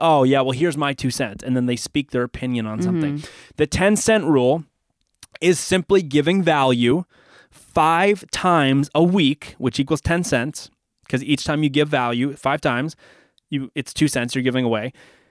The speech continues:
Speaker 1: So the ten cent rule is when you give a brand, you interact with a brand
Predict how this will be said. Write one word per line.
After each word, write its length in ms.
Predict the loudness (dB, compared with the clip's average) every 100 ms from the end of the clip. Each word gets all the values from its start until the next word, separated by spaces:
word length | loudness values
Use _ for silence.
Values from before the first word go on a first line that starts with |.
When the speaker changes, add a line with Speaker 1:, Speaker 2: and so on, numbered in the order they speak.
| _
Speaker 1:
So 140 | 0 0
the 60 |
ten 200 | 2 0
cent 180 | 2 2
rule 220 | 4 2
is 100 | 2
when 140 | 0 0
you 120 | 0
give 380 | 0 2 2 2
a 140 | 0
brand, 460 | 2 2 2 2 0
you 80 | 0
interact 380 | 2 2 2 2
with 100 | 0
a 40 |
brand 520 | 2 2 2 2 0